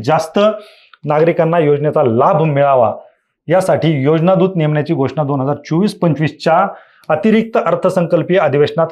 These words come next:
करण्यात आली आहे. त्यानुसार ग्रामीण भागात प्रत्येक ग्रामपंचायतीसाठी एक, म्हणजे प्रत्येक ग्रामपंचायतीसाठी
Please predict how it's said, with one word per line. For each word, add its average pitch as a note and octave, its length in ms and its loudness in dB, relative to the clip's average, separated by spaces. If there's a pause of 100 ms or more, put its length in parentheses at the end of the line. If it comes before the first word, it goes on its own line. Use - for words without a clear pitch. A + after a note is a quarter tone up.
करण्यात C3 320 0
आली A2+ 260 -2
आहे. A2+ 240 -6
त्यानुसार D#3+ 480 -2
ग्रामीण E3 300 0
भागात B2 220 0
प्रत्येक - 480 -2
ग्रामपंचायतीसाठी F#3 840 0 (540)
एक, C#3 180 0
म्हणजे - 480 -8
प्रत्येक F3 360 0
ग्रामपंचायतीसाठी F3+ 720 0